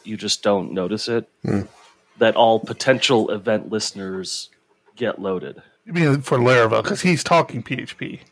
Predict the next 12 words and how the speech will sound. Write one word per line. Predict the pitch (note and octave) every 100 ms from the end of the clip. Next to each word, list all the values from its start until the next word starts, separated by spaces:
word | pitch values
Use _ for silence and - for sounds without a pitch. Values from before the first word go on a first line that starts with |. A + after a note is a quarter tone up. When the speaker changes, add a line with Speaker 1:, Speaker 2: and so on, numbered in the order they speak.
| _ -
Speaker 1:
Right. | D#3+ F#2+ - _ _ _ _ _ _ _ _ _ _ -
Speaker 3:
Okay. | C3+ C3
Speaker 2:
Yeah, | A2 G2+
I'm | C3
talking | D3+ A2+
Speaker 3:
Right. | G#2 G2
Speaker 2:
about | G#2
n-, | G#2 G#2+ G#2+
not | A#2+ A2 G2+
in | F#2+
Laravel. | F#2+ F#2 F#2+ F#2 - _ -
Speaker 3:
Right. | A2+